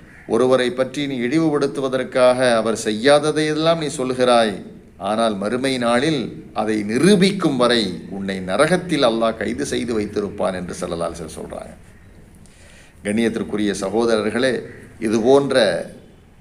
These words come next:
குறைமதியாளர்களிடமிருந்து, இது போன்ற கேடுகட்டவர்களிடமிருந்து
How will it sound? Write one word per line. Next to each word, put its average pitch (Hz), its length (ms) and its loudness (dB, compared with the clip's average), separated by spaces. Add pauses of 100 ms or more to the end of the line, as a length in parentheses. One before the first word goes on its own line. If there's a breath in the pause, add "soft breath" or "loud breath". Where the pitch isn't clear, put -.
(400)
குறைமதியாளர்களிடமிருந்து, 110 1600 -2
இது 110 200 -4
போன்ற 123 280 -2
கேடுகட்டவர்களிடமிருந்து 110 1600 -2